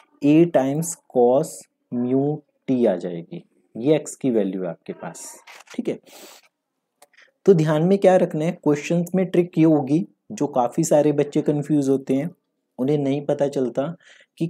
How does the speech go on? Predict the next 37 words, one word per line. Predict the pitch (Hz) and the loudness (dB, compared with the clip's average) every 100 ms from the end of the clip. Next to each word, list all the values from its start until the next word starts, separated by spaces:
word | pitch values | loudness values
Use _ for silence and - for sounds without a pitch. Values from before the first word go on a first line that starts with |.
| - | -4
कहाँ | 135 143 139 | -4 -4 -6
पे | 143 151 147 | -2 0 0
x | - | -2
की | - 151 | -2 0
वैल्यू | 139 131 143 | 0 0 -4
ये | 123 120 | -2 0
लेनी | 139 143 139 143 | 0 -2 -4 -4
है | 143 | -2
और | 139 135 | -2 -4
कहाँ | 123 123 | -6 -6
पे | 127 135 | -4 -4
x | 123 - | -4 -6
की | - | -4
वैल्यू | 127 120 135 | -2 0 -2
ये | 131 110 | -2 0
लेनी | 113 101 92 90 | 0 -2 -8 -10
है। | 87 85 _ _ _ _ _ _ _ _ | -12 -14 _ _ _ _ _ _ _ _
ये | 117 151 214 | -2 0 2
चीज़ | 214 220 - _ | 2 0 -2 _
आपको | 143 143 - 185 | -4 -2 2 4
रिकॉग्नाइज | 156 143 143 156 160 | 4 2 -4 -2 -2
करनी | 165 156 135 135 | 0 0 2 -2
है, | 139 180 _ _ _ | -4 -6 _ _ _
ये | 110 110 156 | -10 -2 0
रिकॉग्नाइज | 151 - 135 139 143 143 | 2 0 -2 0 -2 -2
करना | 131 123 | -2 -2
है | 123 | -6
आपको | 120 - 151 | -8 -4 -4
क्वेश्चन | 165 _ 131 123 - | -4 _ -2 -2 -4
को | 135 156 | -4 -4
पढ़ | 151 117 | 0 -2
के, | 107 - 165 _ _ _ _ - | -2 -8 -10 _ _ _ _ -12
ये | 113 151 | -4 -4
चीज़ | 156 185 | -2 -4
पहचाननी | - 143 131 135 127 127 131 135 | -2 -4 -4 -4 -4 -2 -2 -2
है | |
आपको। | 113 - - 90 | -2 -4 -10 -12